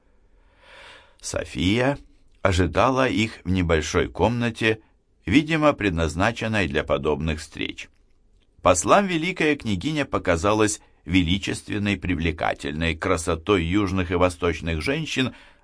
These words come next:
рано склонных к полноте. У нее были черные, как вороново крыло, волосы, большие черные, полные страсти и огня глаза, смуглый цвет лица. При ней находились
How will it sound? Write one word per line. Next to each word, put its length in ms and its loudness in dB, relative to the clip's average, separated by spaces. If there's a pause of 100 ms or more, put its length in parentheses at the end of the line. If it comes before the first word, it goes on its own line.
рано 400 6
склонных 600 0
к 120 -16
полноте. 640 2 (680)
У 120 2
нее 260 6
были 300 2
черные, 580 0
как 260 -2
вороново 540 0
крыло, 460 0
волосы, 640 -2 (400)
большие 720 4
черные, 720 2
полные 680 0
страсти 640 -2
и 200 -2
огня 540 0
глаза, 680 2 (360)
смуглый 680 4
цвет 420 0
лица. 480 -2 (560)
При 140 2
ней 220 0
находились 720 2